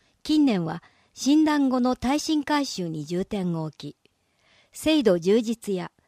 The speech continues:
ピーアールを行った効果により増加しています。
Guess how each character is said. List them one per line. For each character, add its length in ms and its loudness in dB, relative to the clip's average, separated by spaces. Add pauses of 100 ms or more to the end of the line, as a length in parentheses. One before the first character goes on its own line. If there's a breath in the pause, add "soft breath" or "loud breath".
(120)
ピ 240 2
ー 100 2
ア 40 0
ー 40 0
ル 160 -2
を 160 -2
行 140 -8
っ 160 -6
た 180 -8
効 220 -4
果 140 -12
に 140 -8
よ 100 -6
り 160 -14 (180)
増 220 0
加 140 0
し 120 -8
て 100 -2
い 100 -2
ま 120 -6
す。 180 -16